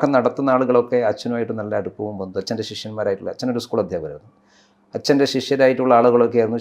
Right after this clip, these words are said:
ശാഖയൊക്കെ നടത്തുകയും ചെയ്യുന്നത്. അപ്പോൾ പിന്നെ അത് ആ എതിർപ്പൊക്കെ എങ്ങനെ ഇല്ലാതായി. പിന്നെ റെഗുലറായിട്ട് ശാഖയിൽ പോകാൻ തുടങ്ങി. ആ, ശ-, സംഘത്തെ, ആ, ആ, ആ, സായം ശാഖയായിരുന്നു, സായം ശാഖയുടെ ശിക്ഷകയായി, പിന്നെ മുഖ്യ ശിക്ഷകയായി. അങ്ങനെ ഒരു, ഒരു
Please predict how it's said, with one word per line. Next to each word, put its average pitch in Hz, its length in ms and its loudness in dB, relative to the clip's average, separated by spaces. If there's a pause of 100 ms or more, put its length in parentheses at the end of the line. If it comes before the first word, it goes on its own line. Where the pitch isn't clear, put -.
ശാഖയൊക്കെ 110 400 0
നടത്തുകയും 98 440 -2
ചെയ്യുന്നത്. 85 240 -18 (240)
അപ്പോൾ - 180 -8
പിന്നെ 143 160 -2
അത് 143 120 0
ആ - 20 2 (100)
എതിർപ്പൊക്കെ 135 440 -2
എങ്ങനെ 127 220 -2 (440)
ഇല്ലാതായി. 82 420 -4 (1160)
പിന്നെ 151 320 6
റെഗുലറായിട്ട് 170 560 8 (140)
ശാഖയിൽ 127 340 4
പോകാൻ 120 220 4
തുടങ്ങി. 101 260 -2 (680)
ആ, 90 140 -12 (600)
ശ-, - 160 -8 (120)
സംഘത്തെ, 117 300 2 (100)
ആ, - 20 6 (300)
ആ, - 20 4 (500)
ആ, - 20 -4 (360)
സായം 120 320 4
ശാഖയായിരുന്നു, 95 500 -2
സായം 101 260 -4
ശാഖയുടെ 101 360 -6
ശിക്ഷകയായി, 95 520 -6
പിന്നെ 98 220 -8
മുഖ്യ 98 160 -10
ശിക്ഷകയായി. 90 440 -10 (580)
അങ്ങനെ 143 360 4
ഒരു, 170 100 6 (720)
ഒരു 120 320 2